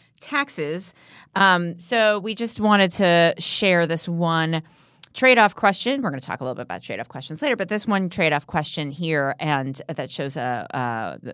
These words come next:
breakout by overall and by party. So even if you don't agree with either side completely, which do you find more convincing? Those who say seeing Trump's tax returns is about knowing who he really is.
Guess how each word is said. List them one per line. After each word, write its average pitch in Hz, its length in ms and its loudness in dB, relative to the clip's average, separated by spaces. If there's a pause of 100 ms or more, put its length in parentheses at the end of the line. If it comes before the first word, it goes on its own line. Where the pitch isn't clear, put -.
breakout 135 580 -2
by 127 320 0
overall 143 480 0
and 127 260 -4
by 113 120 -4
party. 196 480 4 (300)
So 170 340 2 (680)
even 240 320 2
if 240 140 0
you 233 80 -2
don't 233 180 2
agree 214 200 0
with 202 140 0
either 175 260 -2
side 156 220 -2
completely, 208 480 -2
which 202 360 -2
do 185 80 -6
you 165 60 -4
find 151 300 2
more 151 220 -2
convincing? 190 680 -2 (280)
Those 180 600 2 (140)
who 180 140 -2
say 151 460 0
seeing 147 300 -4
Trump's 135 340 -6
tax 160 360 -4
returns 147 440 -8
is 151 180 -8
about 135 240 -4
knowing 135 400 -4 (260)
who 262 140 2
he 247 120 4
really 175 340 2
is. 202 420 0